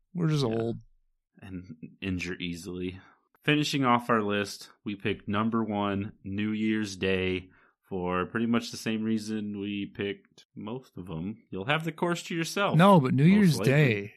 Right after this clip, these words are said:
Speaker 1: is particular because literally anybody who drinks,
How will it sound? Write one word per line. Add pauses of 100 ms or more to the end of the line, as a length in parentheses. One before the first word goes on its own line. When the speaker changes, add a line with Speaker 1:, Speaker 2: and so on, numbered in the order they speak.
(140)
Speaker 1:
is (400)
particular (300)
because (680)
literally (420)
anybody
who
drinks,